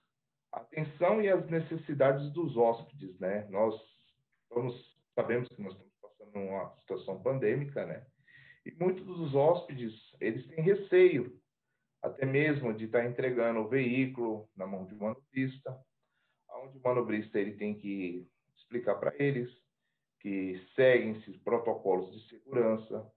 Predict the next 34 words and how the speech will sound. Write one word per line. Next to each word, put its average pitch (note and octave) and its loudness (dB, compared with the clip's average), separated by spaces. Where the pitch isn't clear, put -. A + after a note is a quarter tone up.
as G#2+ 2
necessidades C3+ 2
dele, G#2 0
caso A#2+ 6
ele G#2+ 0
não A#2+ -2
queira G#2 -2
que G2+ -10
ele G2 -8
pegue G2 2
o F#2+ -8
veículo G#2 -4
dele, A#2+ 4
o - -12
que A#2+ -4
que A#2+ 0
ele G#2 0
pode G2 4
tá B2+ 2
fazendo, B2 2
se - -4
ele C#3 2
for A#2+ -2
pegar G#2 4
o G2+ 2
veículo G#2+ -4
dele, G#2+ -4
é G2 6
todo C3+ 4
feito A#2+ 2
um A#2 -6
processo G#2+ 2
de A2 -8
higienização B2+ 0